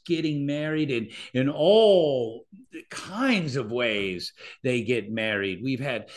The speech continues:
people g-, get married, um, from the land of, uh, China, and they had a complete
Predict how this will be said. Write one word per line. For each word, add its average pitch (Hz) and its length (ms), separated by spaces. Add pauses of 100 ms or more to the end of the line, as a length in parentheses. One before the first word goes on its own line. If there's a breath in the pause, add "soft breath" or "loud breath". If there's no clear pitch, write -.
(220 loud breath)
people 143 480
g-, 127 320
get 123 300
married, 120 600
um, 87 360 (260 loud breath)
from 92 540 (260 loud breath)
the 98 100
land 127 600
of, 92 280
uh, 80 180
China, 190 680 (300 loud breath)
and 107 180
they 98 120
had 107 240
a 92 80
complete - 720